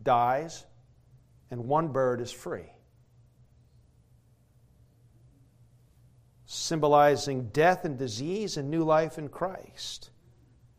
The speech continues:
It's very similar to the scapegoat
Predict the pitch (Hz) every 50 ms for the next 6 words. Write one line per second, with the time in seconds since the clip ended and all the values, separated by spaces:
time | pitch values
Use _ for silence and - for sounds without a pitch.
0 | _ - _ _ _ _ _ _ _ _ _ _ - _ _ - _ _ _ _
1 | 117 104 95 101 113 160 196 208 202 - - - 175 160 156 156 156 156 160 -
2 | - 170 170 170 - - - 175 185 214 220 214 - 143 120 101 95 101 - -